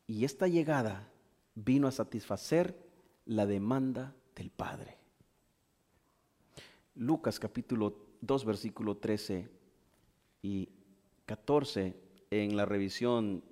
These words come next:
Reina Valera contemporánea reformada, dice: "En este momento apareció junto con el ángel", esto fue cuando anunciaron a Jesús. "En este momento apareció junto con el ángel",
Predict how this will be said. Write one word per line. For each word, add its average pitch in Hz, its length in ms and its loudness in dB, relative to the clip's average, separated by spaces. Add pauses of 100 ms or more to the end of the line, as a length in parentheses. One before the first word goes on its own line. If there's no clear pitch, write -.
(100)
Reina 113 260 2
Valera 113 420 4
contemporánea 98 680 0
reformada, 110 520 2
dice: 95 280 -4 (1120)
"En 123 180 6
este 220 260 2
momento 170 500 4
apareció 143 760 4 (460)
junto 151 640 0
con 104 220 2
el 104 180 4
ángel", 120 480 2 (240)
esto - 220 -6
fue 139 100 0
cuando 120 240 2
anunciaron 107 500 4
a 95 60 -2
Jesús. 101 440 -6 (1160)
"En 123 120 2
este 190 200 4
momento 175 340 6
apareció 127 400 6
junto 135 320 2
con 113 140 2
el 107 160 6
ángel", 156 320 4